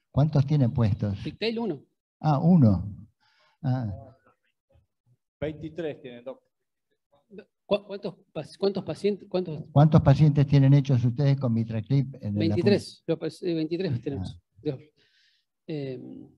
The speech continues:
Speaker 2: y el otro, el detachment parcial o la liberación, en realidad, cuando ve el estudio en el, en el Everest, que fueron, si mal no recuerdo, treinta y siete pacientes en los que se fracasa,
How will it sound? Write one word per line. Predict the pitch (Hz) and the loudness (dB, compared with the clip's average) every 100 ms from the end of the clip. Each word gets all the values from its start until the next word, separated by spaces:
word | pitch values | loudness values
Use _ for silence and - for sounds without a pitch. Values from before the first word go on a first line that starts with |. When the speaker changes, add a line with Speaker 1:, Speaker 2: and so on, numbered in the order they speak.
| _ | _
Speaker 2:
y | - 156 | -12 -4
el | 170 | -2
otro, | 185 202 | -2 -2
el | 196 175 | -2 -2
detachment | 175 208 214 - 165 156 | -4 -4 -6 -4 -6 -6
parcial | 139 - 208 208 208 - | -8 -4 -2 -2 -6 -10
o | 151 | -10
la | 143 | -8
liberación, | 139 143 147 - 214 185 | -8 -8 -8 -4 0 0
en | 160 | 0
realidad, | 156 170 196 190 _ _ _ _ | -4 -4 -4 -6 _ _ _ _
cuando | - 143 156 | -10 -6 -4
ve | 180 190 | -2 -2
el | 170 | -4
estudio | 143 - 180 180 | -8 -8 -4 -4
en | 160 | -4
el, | 147 135 127 | -6 -10 -12
en | 135 135 | -12 -10
el | 151 180 | -4 0
Everest, | 214 160 160 160 _ | 0 0 -4 -10 _
que | 131 | -18
fueron, | - 165 156 139 135 _ _ _ | -10 -8 -8 -10 -14 _ _ _
si | - | -10
mal | 160 | -4
no | 160 | -4
recuerdo, | 147 170 175 | -4 -4 -4
treinta | 160 143 | -4 -8
y | 147 | -6
siete | 170 | -4
pacientes | 165 147 208 220 | -4 -4 -4 -2
en | 160 | -4
los | 139 | -6
que | 151 | -10
se | 147 | -10
fracasa, | 147 147 196 - 151 165 | -10 -8 -8 -6 -8 -10